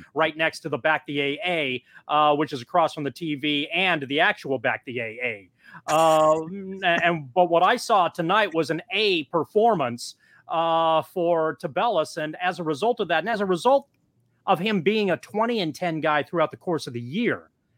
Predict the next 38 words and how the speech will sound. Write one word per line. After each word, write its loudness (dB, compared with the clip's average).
when 0
you 2
have 0
an -2
explosive -2
performance -2
like -2
this, -6
in -4
addition -4
to 0
that, 2
it's -4
not 2
just -2
a 0
singular 0
spike. -2
It's -4
an 4
indication 0
that 2
it -2
has 0
been 2
a 0
good, -6
it -2
was 0
an, -4
it, -2
it 0
was 0
a 2
superior 0
performance 2
in -4
an -2